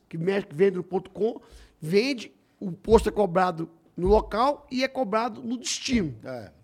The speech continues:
Speaker 2: aí você tem inter-, interestaduais.
Speaker 1: É,
Speaker 2: Ah.
Speaker 1: cobrado no destino. Eles criaram o cobrar também no destino. Aí o Supremo julgou agora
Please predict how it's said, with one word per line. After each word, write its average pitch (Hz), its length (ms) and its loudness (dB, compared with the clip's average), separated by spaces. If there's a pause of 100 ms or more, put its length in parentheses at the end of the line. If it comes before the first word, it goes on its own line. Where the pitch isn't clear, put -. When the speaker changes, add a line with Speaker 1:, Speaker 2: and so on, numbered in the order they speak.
Speaker 2:
aí 113 120 -14
você 110 100 -18
tem 135 240 -6
inter-, 131 460 -4
interestaduais. 131 640 -12
Speaker 1:
É, 180 260 0
Speaker 2:
Ah. 110 320 -14
Speaker 1:
cobrado 196 300 2
no 233 80 -6
destino. 202 380 -4
Eles - 160 -8
criaram 220 400 2
o 233 60 -8
cobrar 220 480 2
também 214 300 -2
no 240 120 -4
destino. 185 480 0 (440)
Aí 196 280 -4
o 254 40 -2
Supremo 233 460 -2
julgou 196 640 2 (240)
agora 202 540 -2